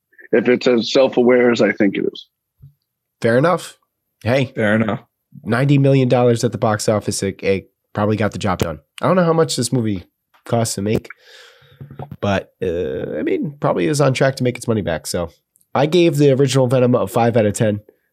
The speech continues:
Speaker 2: I said, "Not awful." Definitely some eye rolls. Boyle, uh, the last movie I saw at the Regal was actually Die Hard in December
Speaker 3: Wow.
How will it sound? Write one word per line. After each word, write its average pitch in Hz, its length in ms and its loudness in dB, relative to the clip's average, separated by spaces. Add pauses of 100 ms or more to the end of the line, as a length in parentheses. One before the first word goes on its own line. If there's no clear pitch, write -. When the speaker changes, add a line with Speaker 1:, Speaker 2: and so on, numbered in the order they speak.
(100)
Speaker 2:
I 110 80 -4
said, 104 280 -2
"Not 123 340 2
awful." 120 540 0 (600)
Definitely 120 340 0
some - 180 0
eye 110 140 2
rolls. 104 420 -2 (100)
Boyle, 127 360 4
uh, 123 160 2
the 123 120 0
last 143 260 0
movie 156 180 4
I 143 40 4
saw 139 200 2
at 123 60 -4
the 123 80 0
Regal 120 340 2
was 110 200 -4
actually 123 400 -2
Die 123 340 2
Hard 98 380 -4 (880)
in 113 120 -2
December 113 460 0
Speaker 3:
Wow. 110 420 0